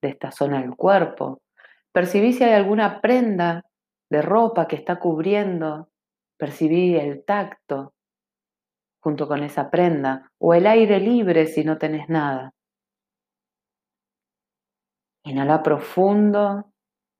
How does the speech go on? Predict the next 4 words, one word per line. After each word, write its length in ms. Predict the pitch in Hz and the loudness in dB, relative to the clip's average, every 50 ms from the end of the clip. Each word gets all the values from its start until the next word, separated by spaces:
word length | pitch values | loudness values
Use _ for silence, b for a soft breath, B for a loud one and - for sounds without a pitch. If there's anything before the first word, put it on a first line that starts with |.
| _ _ _ | _ _ _
honrá, 840 | - 143 135 135 139 135 151 156 156 156 160 170 170 170 175 - _ _ _ - _ _ _ _ _ _ _ _ _ _ _ _ _ _ _ _ _ _ _ _ _ _ _ | -4 -2 -2 -2 -2 -2 0 2 2 2 2 2 -2 -4 -8 -12 _ _ _ -20 _ _ _ _ _ _ _ _ _ _ _ _ _ _ _ _ _ _ _ _ _ _ _
bendecí 840 | 143 139 135 139 139 131 131 - - - 160 160 160 156 156 160 - _ _ _ _ _ _ _ _ _ _ _ _ _ _ _ _ | -4 -2 -2 -2 -2 -4 -4 -6 -4 -2 0 0 0 0 -4 -8 -12 _ _ _ _ _ _ _ _ _ _ _ _ _ _ _ _
tus 160 | - 147 143 - _ - | -12 -12 -12 -12 _ 2
piernas, 680 | 190 190 190 185 170 151 143 143 143 143 147 - _ | 4 6 6 4 2 0 -2 -4 -6 -8 -10 -14 _